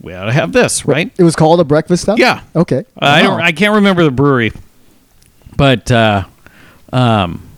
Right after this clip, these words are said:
Speaker 1: so I, I took it to the checkout and I try ringing it up and it,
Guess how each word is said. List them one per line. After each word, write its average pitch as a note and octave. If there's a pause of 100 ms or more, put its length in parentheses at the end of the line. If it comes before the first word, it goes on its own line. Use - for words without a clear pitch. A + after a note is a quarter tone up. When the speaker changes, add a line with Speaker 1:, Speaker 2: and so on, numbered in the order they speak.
(440)
Speaker 1:
so -
I, E3+ (240)
I D#3
took G3+
it -
to F#3
the D3
checkout B2+ (1120)
and C3+ (220)
I C#3
try F#3+
ringing F3
it D3
up D#3+
and C#3
it, C#3